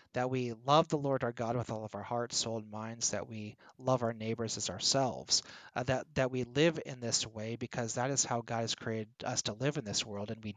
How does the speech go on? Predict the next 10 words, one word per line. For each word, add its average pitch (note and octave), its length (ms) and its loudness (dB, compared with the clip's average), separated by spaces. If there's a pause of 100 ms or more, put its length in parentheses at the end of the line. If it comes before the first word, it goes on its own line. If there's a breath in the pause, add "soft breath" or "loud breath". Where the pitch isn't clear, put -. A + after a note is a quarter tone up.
do C#3 220 6
it, G#2 260 2 (520 loud breath)
uh, A2 200 0
without B2+ 400 2
compulsion, B2+ 840 2 (240)
without A#2 380 -2
fear, C3 540 4 (540 soft breath)
because A#2+ 480 2
we B2+ 180 0
have, A#2+ 340 0